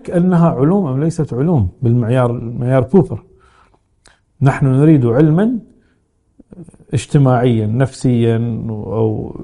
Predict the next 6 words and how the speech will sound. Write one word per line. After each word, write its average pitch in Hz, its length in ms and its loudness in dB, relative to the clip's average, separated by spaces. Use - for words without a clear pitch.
علم 127 260 4
اجتماع 120 420 0
بمعنى 120 340 0
اجتماع، 113 640 -2
علم 143 240 4
اقتصاد، 139 640 -4